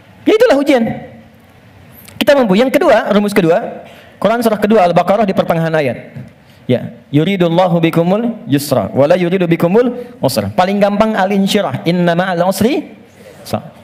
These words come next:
Itu secara psikologis, itu akan menguatkan kita. Dikata Allah, "Kalau engkau sedang punya masalah, katakan pada dirimu, pasti mudah.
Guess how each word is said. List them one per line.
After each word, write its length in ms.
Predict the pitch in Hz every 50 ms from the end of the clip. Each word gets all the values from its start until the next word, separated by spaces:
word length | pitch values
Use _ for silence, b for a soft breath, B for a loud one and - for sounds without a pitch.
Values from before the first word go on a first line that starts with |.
| - _
Itu 240 | - 226 - 311
secara 240 | - - 254 226 226
psikologis, 640 | - 262 - - 254 247 247 185 156 165 165 - -
itu 140 | - - 302
akan 260 | 277 - 240 233 226
menguatkan 320 | 220 233 240 226 226 185
kita. 240 | 175 147 131 98 - - - - - - - - _ _ _ B B B B B B
Dikata 240 | 226 254 240 240 208
Allah, 160 | 226 262 254
"Kalau 160 | - 214 214
engkau 240 | 220 247 - 269 254
sedang 240 | 240 - 208 196 190
punya 160 | 208 180 165
masalah, 420 | 147 143 143 135 151 113 101 101 131 - - - - _ _ _ _ _ _ _ - - - - - - - - -
katakan 320 | - 190 - 196 190 185
pada 160 | 160 139 156 135
dirimu, 340 | 139 143 135 131 117 113 110 120 120 - - - - - - -
pasti 240 | - 127 - 131
mudah. 260 | 120 117 113 113 107